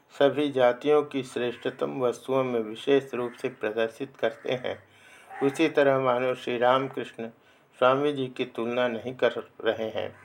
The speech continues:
बल्कि उनके देवत्व की ओर इंगित कर रहे हैं।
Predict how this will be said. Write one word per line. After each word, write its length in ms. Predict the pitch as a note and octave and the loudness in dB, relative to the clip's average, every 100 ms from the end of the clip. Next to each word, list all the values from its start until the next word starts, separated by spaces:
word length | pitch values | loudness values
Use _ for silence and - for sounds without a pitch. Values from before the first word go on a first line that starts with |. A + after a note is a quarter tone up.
| - _ _ _ _ _ | -20 _ _ _ _ _
बल्कि 480 | B2 C3+ C3+ D3 D3 | 4 4 4 -2 -4
उनके 340 | C3+ B2 - C3 | -4 -4 0 0
देवत्व 560 | A2+ A#2+ C3+ D3 - | 0 2 2 0 -4
की 280 | C3 B2+ A#2+ | -8 -8 -6
ओर 260 | A#2 A#2+ B2 | -4 -2 -4
इंगित 380 | A#2+ G#2+ C3+ C3 - | -8 -4 -2 -2 -2
कर 120 | A2+ | -2
रहे 260 | G#2+ F#2+ | -2 -4
हैं। 280 | G2+ G2 - | -8 -10 -14